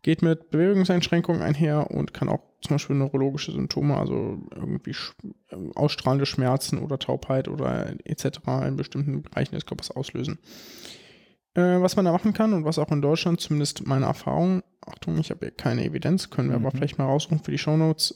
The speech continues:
Speaker 1: ähm, noch ziemlich häufig gemacht wird, ist, ähm,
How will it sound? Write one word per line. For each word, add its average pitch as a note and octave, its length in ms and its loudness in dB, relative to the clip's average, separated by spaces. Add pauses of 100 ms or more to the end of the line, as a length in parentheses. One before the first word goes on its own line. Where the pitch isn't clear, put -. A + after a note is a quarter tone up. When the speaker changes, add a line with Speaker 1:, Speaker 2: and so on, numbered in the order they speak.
(100)
Speaker 1:
ähm, C#3+ 480 -2 (200)
noch C#3+ 200 2
ziemlich F3+ 220 0
häufig E3 180 -2
gemacht D#3+ 280 0
wird, F3 180 0 (640)
ist, D#3 420 2 (120)
ähm, C#3+ 540 4